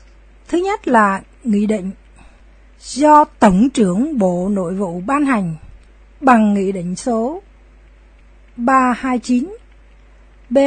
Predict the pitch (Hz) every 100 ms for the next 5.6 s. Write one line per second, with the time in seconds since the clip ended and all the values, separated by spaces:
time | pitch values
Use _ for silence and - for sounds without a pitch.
0 | 269 240 208 226 233 233 226 - 220 208
1 | - - 247 233 233 247 - - - -
2 | 208 247 240 226 294 311 269 247 220 214
3 | 208 262 233 208 196 180 175 226 277 233
4 | 226 247 269 233 233 214 190 - - -
5 | - - 339 285 233 214